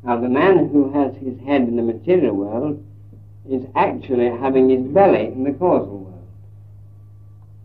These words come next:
It is the impulses of the belly of the materialistically orientated man that make him move.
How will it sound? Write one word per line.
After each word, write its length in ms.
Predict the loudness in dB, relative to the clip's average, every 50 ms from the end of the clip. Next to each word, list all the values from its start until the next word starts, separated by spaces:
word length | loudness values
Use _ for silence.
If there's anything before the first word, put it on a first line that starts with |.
| -20 -20
It 160 | -20 -16 -14
is 120 | -16 -12 -8
the 140 | -8 -6
impulses 680 | -4 -2 -2 -2 0 2 2 2 2 2 -4 -10 -12 -12
of 100 | -16 -12
the 80 | -12 -12
belly 560 | -4 0 2 2 2 2 -2 -6 -10 -12 -16 -18 -20 -20 -20 -20 -20 -20 -20 -20 -20 -18 -12
of 200 | -10 -10 -8 -4
the 40 | -2
materialistically 1040 | 0 0 0 -2 -4 -2 0 2 4 4 2 2 -2 -4 -8 -10 -8 -4 -4 -2
orientated 800 | -2 -2 -2 -2 -2 -2 -4 -6 -10 -12 -12 -12 -12 -12 -16 -16
man 300 | -16 -16 -16 -12 -12 -12
that 100 | -12 -10
make 220 | -10 -10 -10 -10
him 180 | -10 -6 -4 -2
move. 320 | 0 2 2 0 0 -4